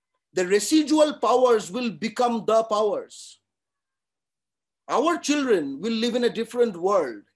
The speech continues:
and very different things will come up. And that all will dep-, all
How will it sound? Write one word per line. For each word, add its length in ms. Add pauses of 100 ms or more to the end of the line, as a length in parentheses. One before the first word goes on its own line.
and 180
very 220
different 400
things 260
will 160
come 240
up. 280 (880)
And 220
that 420
all 320
will 180
dep-, 300
all 340